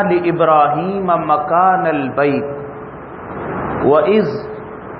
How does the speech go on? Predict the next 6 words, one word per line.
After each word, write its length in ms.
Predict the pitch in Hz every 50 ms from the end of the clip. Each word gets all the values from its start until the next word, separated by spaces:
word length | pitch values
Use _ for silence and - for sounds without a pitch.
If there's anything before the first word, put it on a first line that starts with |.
| - - - - - - - - - - - 131 127
یاد 280 | 139 156 175 196 220 214 - -
کرو 180 | 214 208 208 202 190
اس 120 | 185 190 - 170 165 190
وقت 220 | 202 151 - - - -
کو 140 | 190 180 170 170 160 - - - - - - - - - - - - - - - - - - - - - - - - - - - - - - - - - - - 123
جب 160 | 180 202 220